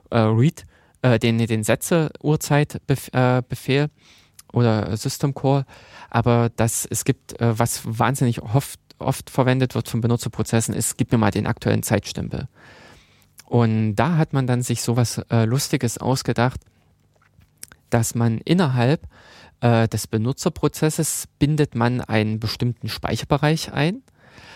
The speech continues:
auf den der Benutzerprozess direkt zugreifen kann und der Kernel schreibt dort immer wieder die aktuelle Uhrzeit hin.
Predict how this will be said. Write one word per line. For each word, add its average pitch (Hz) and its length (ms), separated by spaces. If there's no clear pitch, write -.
auf 135 300
den 135 420
der 113 160
Benutzerprozess 127 880
direkt 156 380
zugreifen 165 540
kann 151 200
und 120 160
der 113 80
Kernel 143 340
schreibt - 320
dort 156 180
immer 170 280
wieder 135 300
die - 260
aktuelle - 420
Uhrzeit - 460
hin. - 180